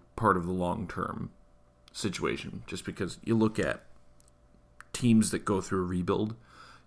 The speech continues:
usually the sort of marginal guys just don't last. It, that's just usually how it goes. The only way you last is,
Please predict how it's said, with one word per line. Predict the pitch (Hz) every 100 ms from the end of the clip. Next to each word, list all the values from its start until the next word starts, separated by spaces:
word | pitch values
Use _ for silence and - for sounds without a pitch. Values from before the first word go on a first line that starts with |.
| -
usually | 104 113 120 117 113
the | 98 92
sort | 101 95
of | 87
marginal | 87 90 87 117 -
guys | - 92 104 113 - - - - -
just | - 98 -
don't | - -
last. | 50 - -
It, | 73 -
that's | 98 98
just | 104 95 104
usually | 90 87 90
how | 95
it | 87
goes. | - - - - - - -
The | -
only | 104 110
way | 98
you | 92
last | 90 90 90 - -
is, | -